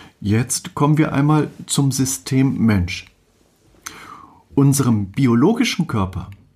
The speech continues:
geht es doch ausschließlich nur um Biologie,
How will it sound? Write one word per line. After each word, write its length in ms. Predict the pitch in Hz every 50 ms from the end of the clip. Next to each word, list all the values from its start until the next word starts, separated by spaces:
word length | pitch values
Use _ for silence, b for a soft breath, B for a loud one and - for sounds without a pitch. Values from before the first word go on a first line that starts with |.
| _ _ _ _ _ _ _ _ -
geht 220 | 120 117 - -
es 120 | 104 - -
doch 320 | 101 95 90 90 - -
ausschließlich 800 | - 110 117 - - - 117 113 104 - - 113 104 - - -
nur 500 | 110 107 110 117 127 135 135 - - -
um 200 | 131 120 120 101
Biologie, 760 | - 113 127 139 143 151 151 147 - - 101 92 104 120 -